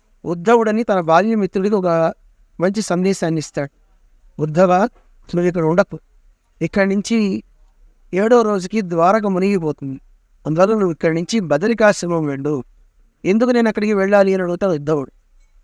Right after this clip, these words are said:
"అక్కడికి వెళ్ళడం వల్ల కలిగే లాభం ఏమిటి?" అంటే అప్పుడు కృష్ణుడు చెప్తాడు, "నేను వెళ్ళిపోతే ద్వాపర యుగం అంతమవుతుంది, కలి ఆరంభం. మనుష్యుల్లో ఎవరి దగ్గర నీతి నియమాలు ఉండవు,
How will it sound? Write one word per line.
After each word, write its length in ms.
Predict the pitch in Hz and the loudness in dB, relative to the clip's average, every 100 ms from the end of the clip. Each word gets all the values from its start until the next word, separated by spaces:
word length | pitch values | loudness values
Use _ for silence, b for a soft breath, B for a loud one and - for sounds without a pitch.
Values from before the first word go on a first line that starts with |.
| _ | _
"అక్కడికి 280 | 156 185 190 | -2 2 2
వెళ్ళడం 340 | 156 185 233 233 | 0 0 2 2
వల్ల 160 | 233 | 0
కలిగే 320 | 220 208 220 | 0 2 2
లాభం 360 | 185 165 202 220 | 2 2 2 0
ఏమిటి?" 440 | 190 165 165 143 - _ _ _ _ _ _ - | 0 -2 -2 -4 -6 _ _ _ _ _ _ -4
అంటే 260 | 151 156 202 | 0 2 2
అప్పుడు 220 | 196 165 | 2 -2
కృష్ణుడు 340 | 151 - 180 | -4 -4 -4
చెప్తాడు, 380 | 160 143 156 147 - _ _ - _ - | -4 -4 -4 -4 -10 _ _ -20 _ -4
"నేను 220 | 165 190 | 0 2
వెళ్ళిపోతే 760 | 160 175 202 214 196 196 147 160 _ _ _ 135 | 2 0 0 0 2 0 0 -4 _ _ _ -2
ద్వాపర 380 | 147 180 220 | 2 4 4
యుగం 260 | 220 185 185 | 2 2 0
అంతమవుతుంది, 580 | 156 170 156 131 139 131 _ _ _ _ - | 0 0 -2 -4 -8 -14 _ _ _ _ 0
కలి 180 | 175 233 | 2 4
ఆరంభం. 600 | 185 180 214 180 151 143 _ _ _ _ _ _ _ - | 4 2 2 0 -2 -6 _ _ _ _ _ _ _ -2
మనుష్యుల్లో 600 | 160 220 - 240 226 226 | 0 2 0 -2 0 2
ఎవరి 260 | 190 190 208 | 0 -2 -2
దగ్గర 280 | 208 214 | 0 0
నీతి 520 | 196 170 185 180 202 190 | 2 0 -4 -2 -2 -2
నియమాలు 440 | 156 175 180 156 | -2 0 -2 -2
ఉండవు, 240 | 147 151 | -2 -4